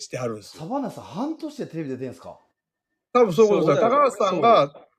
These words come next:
Speaker 1: どう考えても高卒大学一年の時やから、
Speaker 2: はあ。
Speaker 1: じゃないと、さ-、え、テレビ出れへんというか、そういうね。
Speaker 2: えぐ。
Speaker 1: で、八木さんはまあ二年生やけど、在学中に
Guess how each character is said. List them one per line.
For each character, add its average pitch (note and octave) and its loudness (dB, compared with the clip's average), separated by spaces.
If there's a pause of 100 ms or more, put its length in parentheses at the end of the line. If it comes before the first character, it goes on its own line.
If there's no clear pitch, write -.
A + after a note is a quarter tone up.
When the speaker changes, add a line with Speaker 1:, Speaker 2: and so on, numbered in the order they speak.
Speaker 1:
ど G#3 0
う - -4
考 A3+ 2
え F#3 0
て D#3 -4
も C3 -6
高 F3+ -4
卒 F3 -10
大 A3 2
学 F#3 -2
一 E3+ -10
年 G3+ 0
の D3 -12
時 A#2+ -12
や G2 -8
か G2+ -10
ら、 A#2 -6
Speaker 2:
は G#2 -12
あ。 - -12
Speaker 1:
じ G3 -6
ゃ F3+ -4
な E3+ -2
い D#3+ -2
と、 D#3+ 2 (760)
さ-、 - -4 (100)
え、 B2+ -4
テ E3 -2
レ F3 2
ビ D3+ 2
出 D#3 4
れ D3+ 6
へ B2+ 0
ん A#2 -8
と A#2+ -8
い - -6
う - -10
か、 - -18
そ D3 0
う C#3+ 2
い C3+ 0
う C3 -4 (120)
ね。 E3+ -2 (380)
Speaker 2:
え F#3+ -20
ぐ。 A3 -10
Speaker 1:
で、 A3 2
八 A#3+ 4
木 A#3+ -2
さ A3+ 2
ん A#3 0
は C4+ 4
ま D3+ 0
あ - -18
二 C#3+ -12
年 D3+ -4
生 D3+ -4
や D3+ -2
け G#3 -8
ど、 D#3 0 (260)
在 E3+ 0
学 D3+ -6
中 D#3+ -6
に A3+ -6